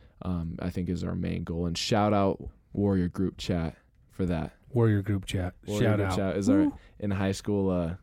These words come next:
Speaker 1: group chat just to, so we can become better men.
Speaker 2: Heck yeah.
Speaker 1: So.
Speaker 2: That's a, that's a group chat you have in your high school with your friends,
Speaker 1: Yep.
Speaker 2: you say?
Speaker 1: Yeah, it's
Speaker 2: That's
Speaker 1: just called
Speaker 2: cool.
Speaker 1: Warrior.
Speaker 2: I didn't know
Speaker 1: Yeah,
Speaker 2: that.
Speaker 1: sick. Yeah.
Speaker 2: That's cool.
Speaker 1: Yeah.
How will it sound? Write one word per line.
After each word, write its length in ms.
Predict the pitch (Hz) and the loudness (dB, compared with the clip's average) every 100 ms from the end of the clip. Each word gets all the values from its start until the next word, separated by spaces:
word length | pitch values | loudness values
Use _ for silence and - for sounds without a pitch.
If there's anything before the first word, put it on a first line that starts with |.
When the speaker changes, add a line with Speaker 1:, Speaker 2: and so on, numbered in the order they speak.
| _ _ - | _ _ -6
Speaker 1:
group 200 | 98 - | -6 -4
chat 220 | 92 90 | -4 -4
just 180 | 92 - | -6 -8
to, 120 | 85 | -10
so 120 | - | -6
we 80 | 87 | -8
can 120 | 87 | -8
become 260 | 82 82 85 | -8 -8 -8
better 200 | 82 78 | -8 -8
men. 260 | 82 85 131 | -8 -8 -8
Speaker 2:
Heck 200 | 131 117 131 | -6 -4 0
yeah. 220 | 123 113 | 0 -2
Speaker 1:
So. 260 | - 80 85 - - - | -4 -8 -10 -16 -6 -2
Speaker 2:
That's 260 | 127 - | 0 2
a, 180 | 120 110 | 0 0
that's 240 | - 131 - | 0 -2 0
a 120 | 110 - - - | -4 -6 -20 -10
group 200 | - 127 | 0 0
chat 220 | 110 120 113 | 2 2 2
you 80 | |
have 180 | 110 110 | 2 2
in 80 | 104 | 0
your 160 | 107 117 | 2 2
high 140 | 127 | 0
school 200 | - 135 | 0 0
with 120 | 113 | 2
your 120 | 113 120 | 2 0
friends, 200 | 139 143 | 2 4
Speaker 1:
Yep. 80 | |
Speaker 2:
you 80 | 117 | 4
say? 80 | 147 | 2
Speaker 1:
Yeah, 60 | 170 | 0
it's 120 | - | 0
Speaker 2:
That's 180 | 104 127 | 2 2
Speaker 1:
just 140 | 98 | 2
called 160 | 113 98 | 4 4
Speaker 2:
cool. 80 | 95 | 4
Speaker 1:
Warrior. 440 | 101 98 85 85 - | 4 4 2 -2 -4
Speaker 2:
I 80 | 123 | -2
didn't 180 | 131 123 | 0 0
know 140 | 135 | 0
Speaker 1:
Yeah, 60 | 123 | 0
Speaker 2:
that. 100 | 92 | 0
Speaker 1:
sick. 200 | - 87 - | -2 -6 -4
Yeah. 160 | 113 98 - _ - | -4 -4 -6 _ -8
Speaker 2:
That's 160 | 123 - | -8 -2
cool. 320 | 131 113 101 - | 0 0 -2 -2
Speaker 1:
Yeah. 240 | 113 92 | 0 0